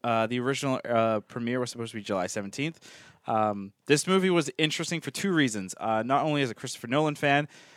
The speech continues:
him finally kinda going, or not finally, but going back to kind of weird sci-fi with different elements, you know, ranging from, um, Inception to Interstellar and that type of stuff. He's doing a movie where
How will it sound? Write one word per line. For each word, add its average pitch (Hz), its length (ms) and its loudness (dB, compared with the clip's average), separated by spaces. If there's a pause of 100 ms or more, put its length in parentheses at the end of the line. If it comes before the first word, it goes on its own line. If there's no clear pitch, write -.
him 135 240 2
finally 127 280 6
kinda 123 240 -2
going, 113 500 0 (100)
or 117 160 -6
not 147 180 2
finally, 107 320 2
but 104 160 -8
going 135 240 4
back 120 220 6
to 123 100 -8
kind 123 240 -2
of 110 80 -10
weird 113 320 2
sci-fi 107 600 4 (340)
with 113 120 -8
different 110 280 -4
elements, 110 500 -2
you 123 120 -8
know, 107 100 -4
ranging 101 420 -4
from, 98 520 -6 (420)
um, 92 600 -4
Inception 107 720 -2
to 98 180 -10
Interstellar 104 480 0
and 101 120 -2
that 101 140 0
type 107 160 -4
of 104 60 -14
stuff. 110 460 -4
He's 107 160 -10
doing 107 220 -4
a 107 60 -4
movie 110 320 -4
where 107 300 2